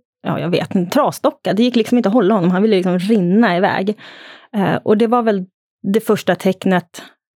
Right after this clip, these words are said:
som vi hade. Eh, och att amningen inte kom igång för att han hade väldigt, väldigt svaga sugreflexer. Så vi koppmatade honom, eh, på B B och vi hade då en överläkare som kom och tittade på, för han klarade ju inte av den här första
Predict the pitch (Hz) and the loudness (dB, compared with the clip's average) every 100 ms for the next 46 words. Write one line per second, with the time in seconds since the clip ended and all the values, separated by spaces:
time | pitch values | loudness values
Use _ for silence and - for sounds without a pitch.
0 | - 185 175 180 190 240 - 196 _ _ | -6 -2 0 0 0 -2 -2 -8 _ _
1 | _ _ 202 190 180 - 190 185 208 185 | _ _ -6 -4 -4 -2 0 2 0 0
2 | 190 269 262 175 170 269 240 165 - 180 | 2 4 4 2 -2 -2 -2 -2 -4 -4
3 | - 185 196 190 190 180 175 208 190 165 | -4 -4 -2 -2 -2 -4 -2 0 0 0
4 | 190 196 190 208 175 - - 143 165 165 | -2 -2 -4 -4 -6 -6 -4 -2 -4 -4
5 | 220 180 190 240 - - - 185 - 247 | -2 -2 -2 -2 -2 -4 -4 -4 -2 -2
6 | 262 262 - 214 - 190 208 190 180 277 | -2 -2 0 0 0 0 2 2 2 0
7 | - _ _ _ - - - _ _ - | -2 _ _ _ -20 -20 -20 _ _ -2
8 | 196 185 - 202 220 202 208 262 - _ | 0 -2 -2 2 2 2 2 2 -2 _
9 | _ _ 214 - 208 233 208 208 190 180 | _ _ -4 -2 -2 0 2 2 2 0
10 | - - _ _ 202 190 214 202 196 214 | -2 -10 _ _ -2 0 2 2 2 0
11 | - 247 240 226 180 170 190 190 180 - | 0 -4 0 -2 0 -2 -2 -4 -2 -2
12 | 175 208 196 220 190 202 185 180 208 180 | -2 -2 0 0 2 2 -2 0 0 0
13 | 160 160 147 196 - - 170 | -2 -4 -4 -6 -6 -8 -8